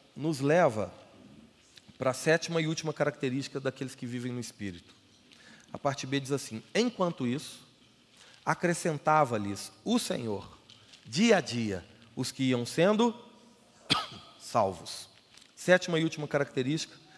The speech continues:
nesse texto que vimos, né, sobre viver no Espírito. A gente se dispõe a crescer de forma saudável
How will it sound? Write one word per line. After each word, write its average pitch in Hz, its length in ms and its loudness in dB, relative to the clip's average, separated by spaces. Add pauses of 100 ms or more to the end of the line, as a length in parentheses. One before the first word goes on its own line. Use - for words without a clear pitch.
(140)
nesse 170 300 2
texto 147 300 -4
que 123 100 -8
vimos, 151 340 -2
né, 196 200 2 (680)
sobre 143 300 -4
viver 143 320 0
no 135 80 -6
Espírito. - 640 -6 (2000)
A 120 80 -4
gente 147 220 -6
se - 140 -10
dispõe 127 400 -6
a 120 60 -2
crescer 120 600 -4 (460)
de - 140 -14
forma 104 440 -4
saudável 127 800 -2